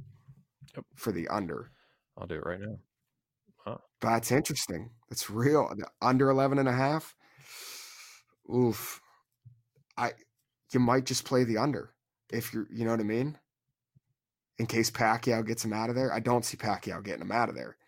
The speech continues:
Speaker 2: I, I like, I like the Keith Thurman by knockout, which I wonder what that is.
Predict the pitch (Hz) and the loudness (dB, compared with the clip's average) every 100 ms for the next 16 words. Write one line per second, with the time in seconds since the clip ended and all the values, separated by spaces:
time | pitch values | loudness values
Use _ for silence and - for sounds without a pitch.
0 | _ _ _ _ - 107 82 104 113 101 | _ _ _ _ -2 0 0 -2 -2 -2
1 | 101 - - - 104 101 98 - - 101 | -2 -6 -12 -6 -4 -2 -4 -8 -6 -6
2 | - 98 98 95 92 90 95 92 101 78 | -4 -4 -4 -4 -4 -2 0 0 0 -2
3 | 73 - _ _ _ 110 110 104 104 95 | -2 -6 _ _ _ 0 4 4 4 2
4 | 95 - 98 92 80 71 - - | 0 0 0 2 2 0 0 -2